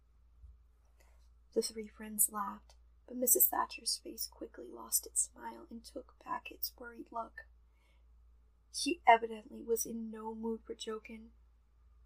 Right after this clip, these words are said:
"Poor Billy," said she. He was called the smartest boy in school. I recollect that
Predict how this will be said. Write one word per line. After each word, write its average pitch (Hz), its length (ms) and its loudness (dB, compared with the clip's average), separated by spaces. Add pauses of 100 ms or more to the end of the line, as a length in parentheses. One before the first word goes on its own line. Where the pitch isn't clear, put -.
(1040)
"Poor 220 220 6
Billy," 208 480 -10 (480)
said - 260 -8
she. 233 380 -4 (1300)
He 247 160 -14
was - 160 4
called - 240 -12
the - 80 -2
smartest 226 640 2
boy 226 160 -6
in 208 160 -10
school. 220 500 -2 (800)
I 233 140 10
recollect 233 520 -6
that - 180 -4